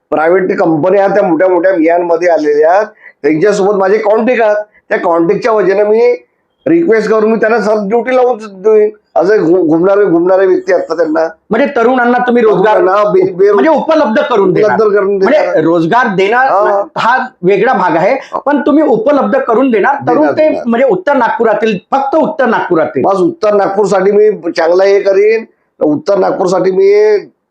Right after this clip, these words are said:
Speaker 1: जे गरीब लोक आहात, जे मियानमध्ये मी त्यांना ड्युटी लावून देईन, मियानमध्ये मी माझ्या तर्फे कंपन्यामध्ये, त्या कंपन्यामध्ये लावून देईन, तिथे जातील ते सर्व्हिस करतील. असे बेरोजगार एवढे लोक
Speaker 2: नाही,
Speaker 1: भरले आहेत,
Speaker 2: आता,
Speaker 1: जे
Speaker 2: अ,
Speaker 1: बेरोजगार
Speaker 2: सुनील
Speaker 1: एवढे
Speaker 2: भाऊ,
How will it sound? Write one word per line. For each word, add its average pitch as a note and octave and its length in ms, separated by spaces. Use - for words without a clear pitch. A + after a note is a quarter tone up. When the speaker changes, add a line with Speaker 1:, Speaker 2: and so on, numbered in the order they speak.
Speaker 1:
जे F3 80
गरीब D#3+ 400
लोक G3 200
आहात, G3 220
जे F#3+ 420
मियानमध्ये F#3+ 640
मी G3 100
त्यांना G3 260
ड्युटी E3 400
लावून G#3 180
देईन, G#3 180
मियानमध्ये G3+ 460
मी G3+ 100
माझ्या G3 460
तर्फे F#3 600
कंपन्यामध्ये, G3 760
त्या E3+ 100
कंपन्यामध्ये F#3 800
लावून G3 200
देईन, G3+ 140
तिथे F#3 280
जातील F#3+ 360
ते G#3 360
सर्व्हिस E3+ 400
करतील. F#3+ 460
असे E3+ 160
बेरोजगार F#3+ 560
एवढे G3 300
लोक G3+ 140
Speaker 2:
नाही, B3+ 140
Speaker 1:
भरले G#3 200
आहेत, G#3 140
Speaker 2:
आता, F#3+ 500
Speaker 1:
जे - 80
Speaker 2:
अ, G#4+ 40
Speaker 1:
बेरोजगार G3 640
Speaker 2:
सुनील G3 180
Speaker 1:
एवढे A3 140
Speaker 2:
भाऊ, - 60